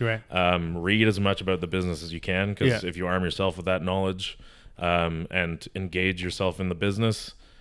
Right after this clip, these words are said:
Speaker 2: then that will, uh, that will yield only positive results. Just, like, try to do everything all the time.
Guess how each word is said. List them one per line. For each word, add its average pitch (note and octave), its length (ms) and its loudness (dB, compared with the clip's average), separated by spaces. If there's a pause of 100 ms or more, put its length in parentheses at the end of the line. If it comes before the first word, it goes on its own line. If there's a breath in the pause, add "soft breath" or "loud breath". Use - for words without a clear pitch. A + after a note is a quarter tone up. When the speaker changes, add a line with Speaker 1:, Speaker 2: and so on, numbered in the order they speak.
(200 soft breath)
Speaker 2:
then F2 400 0 (300)
that F#2 320 0
will, F2+ 420 0 (800)
uh, E2+ 280 0
that F2+ 200 0
will F2+ 140 0
yield F2 380 0
only F2 220 -2
positive F2 460 -2
results. E2+ 380 -2
Just, - 180 -6
like, F2+ 160 -4
try F#2+ 260 2
to F#2+ 80 0
do F2+ 480 -2
everything E2+ 560 -6
all E2+ 80 -4
the E2 100 -6
time. D#2 360 -6